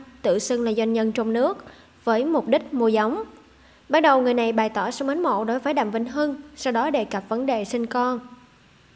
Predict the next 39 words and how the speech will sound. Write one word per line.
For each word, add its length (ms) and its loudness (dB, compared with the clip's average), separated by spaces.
Cụ 120 0
thể, 260 4
nội 140 2
dung 160 2
tin 140 0
nhắn 240 0
như 180 2
sau: 400 -2
"Chào 240 2
anh." 240 0
"Ai 160 -2
đó?" 340 -2
"Em 240 0
là 120 0
một 160 -2
nữ 240 2
doanh 160 2
nhân 240 0
trong 220 -2
nước 240 0
thôi 140 0
anh 200 -2
à." 260 -2
"À, 300 -2
chào 200 4
em, 280 2
có 140 -2
việc 220 0
gì 140 2
không 220 0
em 220 2
ơi?" 240 2
"Em 260 2
rất 280 0
chi 220 2
là 100 4
yêu 200 4
quý 180 4
anh, 240 0